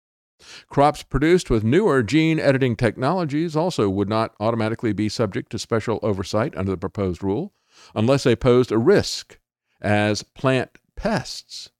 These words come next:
Companies have said that gene editing allows them to more precisely alter plants and animals,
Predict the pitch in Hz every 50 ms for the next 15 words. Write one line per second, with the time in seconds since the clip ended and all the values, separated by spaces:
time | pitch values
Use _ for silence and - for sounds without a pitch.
0 | _ _ _ _ _ _ _ _ _ - - - - - 143 147 175 139 - 147
1 | 175 185 170 165 131 113 - 131 120 135 185 196 - 127 110 110 - - - _
2 | _ 107 98 - 131 147 151 151 143 - - 131 139 127 104 110 143 143 117 110
3 | 120 131 139 123 - 120 120 120 101 - - 127 123 113 113 123 127 - 113 98
4 | - 127 127 135 135 - 120 104 - - 113 127 - - - 110 - - 113 107
5 | 104 90 - - 87 95 135 175 160 95 69 107 147